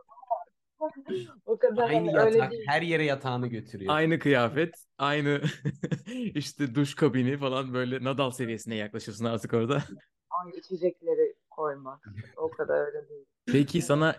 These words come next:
Speaker 3: en unutamadığın anı sorsak kortta. Bu böyle çok mutlu olduğun için olabilir, çok şaşırdığın için olabilir,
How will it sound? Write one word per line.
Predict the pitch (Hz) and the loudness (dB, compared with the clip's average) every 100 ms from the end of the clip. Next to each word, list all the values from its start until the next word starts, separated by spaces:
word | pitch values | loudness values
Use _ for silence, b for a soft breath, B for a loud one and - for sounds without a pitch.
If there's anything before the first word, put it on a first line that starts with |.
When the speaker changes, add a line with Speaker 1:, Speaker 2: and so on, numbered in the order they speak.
| - | 0
Speaker 3:
en | 160 180 175 - | 2 2 0 0
unutamadığın | 147 156 156 156 151 131 139 120 | 0 0 0 0 0 -2 -4 -4
anı | 117 123 | -4 -4
sorsak | 120 107 - 95 - | -4 -8 -6 -8 -6
kortta. | 82 - 80 95 | -10 -6 -8 0
Bu | 131 143 - | 2 2 2
böyle | 113 120 | 2 2
çok | - 156 147 | 2 -2 0
mutlu | 139 135 135 | -4 0 0
olduğun | 131 131 127 | 0 -2 -4
için | 123 117 | -4 -2
olabilir, | 127 127 123 127 127 | 0 0 0 -2 -4
çok | - - | -10 -8
şaşırdığın | - 117 127 131 139 | -6 -4 -2 0 0
için | 135 139 | 0 0
olabilir, | 120 120 117 123 117 | 2 0 2 0 -2